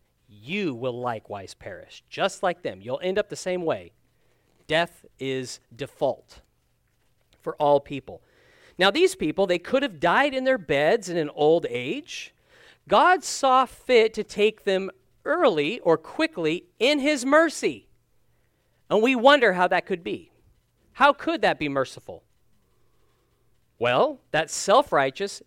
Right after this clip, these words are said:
judgmental, and complacent people would stop taking life for granted, repent of their sins, and be saved. That's one reason.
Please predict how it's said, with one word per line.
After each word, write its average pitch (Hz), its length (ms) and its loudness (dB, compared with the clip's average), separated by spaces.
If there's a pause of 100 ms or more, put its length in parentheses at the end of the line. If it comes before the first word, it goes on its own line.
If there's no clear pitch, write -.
(100)
judgmental, 170 800 -2
and 151 100 -4
complacent 202 600 -4
people 208 480 -4
would 180 160 -2
stop 247 320 2
taking 226 320 -2
life 175 240 0
for 160 100 -6
granted, 143 640 -4 (340)
repent 233 380 0
of 247 80 -2
their 196 100 0
sins, 170 360 -4
and 254 200 -2
be 285 100 -2
saved. 294 600 -4 (1500)
That's 226 240 0
one 269 200 4
reason. 139 440 -6